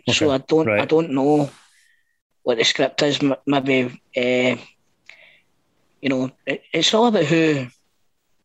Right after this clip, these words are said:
Speaker 1: If teams treat it seriously, like, if you win the, the Conference League,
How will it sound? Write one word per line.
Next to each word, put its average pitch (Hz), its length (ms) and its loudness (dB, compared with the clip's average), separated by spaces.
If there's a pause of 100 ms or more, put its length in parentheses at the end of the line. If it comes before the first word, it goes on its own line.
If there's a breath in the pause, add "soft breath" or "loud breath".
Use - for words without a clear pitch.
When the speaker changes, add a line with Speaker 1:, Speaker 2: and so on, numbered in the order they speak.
(920)
Speaker 1:
If - 140 -6
teams 208 260 2
treat - 240 -2
it 156 100 0
seriously, 147 680 2 (1400)
like, 127 360 -2 (220)
if - 160 -2
you 147 120 4
win 165 180 2
the, 143 240 2 (140)
the 131 60 -4
Conference 139 600 0
League, 143 240 -2